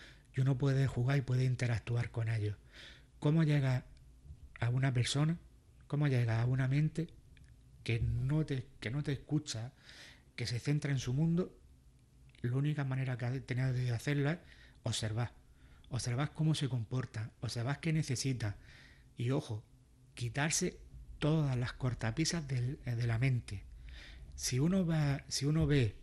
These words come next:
a un niño autista por la calle y el niño empieza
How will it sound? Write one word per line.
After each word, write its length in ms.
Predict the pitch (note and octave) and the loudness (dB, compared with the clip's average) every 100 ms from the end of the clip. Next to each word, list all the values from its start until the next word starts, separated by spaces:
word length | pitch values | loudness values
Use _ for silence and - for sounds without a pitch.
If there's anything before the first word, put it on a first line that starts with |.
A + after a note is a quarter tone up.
| - | -8
a 60 | - | -2
un 160 | B2 C3+ | 0 2
niño 640 | C#3 C#3 C#3 C3+ C3 C3+ | 2 4 4 6 4 2
autista 520 | - A#2 C3 C#3+ - G#2+ | 0 -2 0 -2 -2 0
por 140 | A2+ | 0
la 140 | A2 | 0
calle 360 | A2 C#3 A2 G#2 - - - - - - - - - - | 0 0 0 -2 -6 -20 -20 -18 -18 -20 -20 -20 -10 -2
y 300 | B2 A#2+ A#2 | 0 2 2
el 140 | A2+ | 2
niño 280 | C#3 D3+ D#3 | 2 4 6
empieza 640 | D3 C3 D3+ D3 G#2+ G#2 | 4 4 0 0 -2 -2